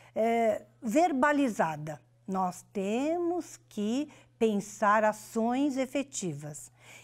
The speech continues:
Então, o C V V, né, criou agora um canal nacional, ele tem vários, ah, formatos de comunicação,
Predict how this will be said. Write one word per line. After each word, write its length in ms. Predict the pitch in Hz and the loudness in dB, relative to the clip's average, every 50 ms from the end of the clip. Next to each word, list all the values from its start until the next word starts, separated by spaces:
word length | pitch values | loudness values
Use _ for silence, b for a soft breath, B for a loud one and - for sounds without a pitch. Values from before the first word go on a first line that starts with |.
| B | B
Então, 640 | - 202 208 208 - - 220 214 226 254 277 294 294 - | -2 -2 -2 -2 -2 -2 0 2 2 2 2 2 2 0
o 160 | 233 226 214 | 0 -2 -2
C 200 | 214 - - 254 233 | -2 -2 0 0 0
V 180 | 202 226 208 185 | 2 2 2 0
V, 680 | 175 170 170 185 185 185 190 202 226 254 302 359 - - _ - | 0 0 0 0 2 2 4 4 4 2 2 0 -4 -12 _ -6
né, 260 | 165 180 226 294 320 B B B B B - | 0 0 2 0 0 B B B B B -4
criou 340 | 202 190 208 202 214 240 | -2 2 4 4 6 6
agora 340 | 233 208 185 180 220 233 214 | 4 4 4 4 4 4 4
um 60 | 208 | 2
canal 480 | 208 208 208 190 180 185 196 202 220 208 | -2 0 2 2 2 2 2 2 2 2
nacional, 1120 | 208 202 190 180 - - 180 165 165 165 160 160 170 180 196 214 233 254 269 294 320 311 B B B B B B | 2 0 -2 -4 -4 -6 -4 -4 -4 -4 -4 -4 -2 0 2 4 4 4 4 2 0 -2 B B B B B B
ele 240 | B 208 220 226 214 | B 2 2 2 0
tem 260 | 220 - 240 233 233 | 0 -2 0 0 0
vários, 960 | 208 175 175 175 214 226 233 254 269 285 285 285 247 277 277 269 254 233 - - 202 | 0 -2 -4 0 2 2 4 4 2 2 2 2 2 2 2 2 0 -2 -6 -6 -4
ah, 520 | 202 202 202 196 190 185 175 175 165 170 175 | -2 0 2 2 2 2 0 0 -2 -4 -6
formatos 840 | 175 - - 247 247 240 208 196 202 196 196 220 254 254 - 254 214 180 | -8 -4 0 2 2 2 2 0 2 2 2 2 2 0 -2 -4 -4 -4
de 80 | 190 | -4
comunicação, 1080 | - 202 190 180 180 180 170 - 151 151 - - - - 196 226 269 294 302 311 320 | -4 -4 -4 -2 -2 -4 -4 -4 -8 -8 -8 -12 -8 -2 0 2 4 4 4 2 0